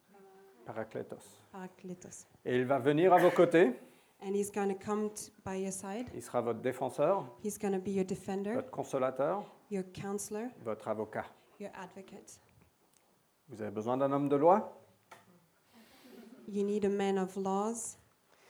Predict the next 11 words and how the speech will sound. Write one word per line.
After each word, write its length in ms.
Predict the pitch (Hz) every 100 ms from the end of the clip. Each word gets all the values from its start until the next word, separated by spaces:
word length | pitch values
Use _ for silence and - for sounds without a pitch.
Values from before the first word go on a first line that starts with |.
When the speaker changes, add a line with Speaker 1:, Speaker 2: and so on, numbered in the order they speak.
| - _ - 127
Speaker 1:
Euh, 380 | 123 123 120 110 - _ -
c'est 180 | - 123
l'esprit 540 | 131 - - 139 143 -
de 140 | 110 107
vérité. 480 | 107 104 101 101 - _ _ _ -
Speaker 2:
And 120 | 202 196
he's 220 | 196 196
the 80 | 190
spirit 560 | - - 214 196 196 -
of 180 | - -
truth. 300 | 196 190